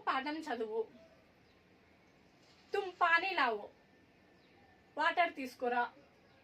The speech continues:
ఆప్, ఆప్ పాఠ్ పడియే, మీరు పాఠం చదవండి. So ఇలా ఎదుటి వాళ్ళ గురించి చెప్పేదాన్నే మధ్యం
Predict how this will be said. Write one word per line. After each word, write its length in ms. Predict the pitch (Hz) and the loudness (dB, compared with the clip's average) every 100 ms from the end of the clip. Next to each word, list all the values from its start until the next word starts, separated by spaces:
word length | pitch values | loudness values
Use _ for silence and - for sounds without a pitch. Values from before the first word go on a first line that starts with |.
| - 311 | -14 -2
ఆప్, 220 | 339 - 226 - - - _ _ _ - - 349 | -2 0 -4 -6 -18 -20 _ _ _ -20 -2 0
ఆప్ 160 | 392 - | 0 0
పాఠ్ 260 | 330 330 359 330 | 2 2 2 2
పడియే, 360 | 269 254 226 208 - - - - 302 | 2 0 -4 -6 -16 -20 -20 -14 -8
మీరు 220 | 349 403 571 - - | -4 -2 -4 -6 -8
పాఠం 300 | 285 302 311 294 | -6 -4 -4 -4
చదవండి. 520 | 240 233 233 233 247 254 - - - - - - | -2 0 -2 -4 -6 -8 -18 -20 -20 -20 -20 0
So 80 | 359 359 | 4 4
ఇలా 180 | 349 392 392 - - - 247 | 4 2 0 -6 -20 -12 -6
ఎదుటి 220 | 294 339 349 | -6 -2 2
వాళ్ళ 160 | 349 349 349 | 4 2 -2
గురించి 260 | 330 330 320 | -8 -10 -8
చెప్పేదాన్నే 580 | 294 269 294 294 302 427 622 - - - - | -6 -4 -2 -2 -2 -2 -4 -12 -20 -18 -8
మధ్యం 320 | 269 233 320 | -6 -2 -4